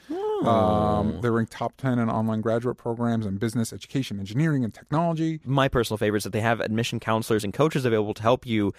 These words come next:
Speaker 1: decide if Penn State World Campus is the best fit for you. Because I remember when I was going, when I was originally going to school, like, that was the most stressful thing for me. It was like, uh, y-, you guys are probably similar to me, is that your brain kinda goes in a bunch of different directions at the
Speaker 2: Yeah.
Speaker 1: same time, and you're like,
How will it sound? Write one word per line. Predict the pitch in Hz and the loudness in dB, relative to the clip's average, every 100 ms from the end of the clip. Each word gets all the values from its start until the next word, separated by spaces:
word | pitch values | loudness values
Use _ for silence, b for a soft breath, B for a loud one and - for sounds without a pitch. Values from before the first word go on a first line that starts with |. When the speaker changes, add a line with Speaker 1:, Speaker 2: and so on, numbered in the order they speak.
| B - | B -6
Speaker 1:
decide | 113 117 113 | 2 4 2
if | - | 0
Penn | 117 | -2
State | 113 113 | 2 0
World | 95 107 | 2 0
Campus | - 101 107 90 | 0 -4 -2 -6
is | 98 | -4
the | |
best | 104 101 | -2 -2
fit | - - | -4 0
for | 175 175 | 2 4
you. | 123 | 4
Because | 123 | 4
I | 135 | 2
remember | 160 151 123 107 B B - | 2 2 2 0 B B -2
when | 110 | 2
I | |
was | 110 | 2
going, | 104 110 107 - - | 2 2 2 -2 -4
when | 117 | 0
I | 110 | 2
was | 107 - | 2 4
originally | 170 151 135 | 4 4 2
going | 120 | 2
to | 107 | 0
school, | - 110 | 0 2
like, | 98 95 - b b b _ 117 | 2 0 -6 b b b _ -2
that | 123 - | 0 2
was | 127 | 0
the | 113 | 0
most | 104 | -2
stressful | - 92 95 | 0 -2 -4
thing | - 82 | -8 -8
for | - | -8
me. | 73 69 | -8 -4
It | |
was | 87 82 | -4 0
like, | 90 87 - _ 104 87 - | -2 -2 -12 _ -10 -8 -8
uh, | - - 69 - | -8 -10 -20 -14
y-, | 110 - - - | -14 -14 -18 -8
you | 131 151 160 151 113 | 0 2 2 0 2
guys | 110 104 | 2 4
are | |
probably | 104 98 101 87 - | 0 0 2 0 -4
similar | - 98 92 | -6 -2 -2
to | 92 | 0
me, | 98 | 0
is | 104 | 0
that | 104 98 | 0 0
your | 101 | 0
brain | 117 110 | 0 0
kinda | 117 | 0
goes | 113 113 120 | 2 0 0
in | 139 | 0
a | |
bunch | 165 185 | 0 0
of | |
different | 185 180 175 | 0 0 2
directions | 180 143 120 | 2 2 -2
at | |
the | 98 | 0
Speaker 2:
Yeah. | |
Speaker 1:
same | 113 143 | 2 2
time, | 147 135 | 2 0
and | 123 | 2
you're | 123 | 2
like, | 117 110 | 2 0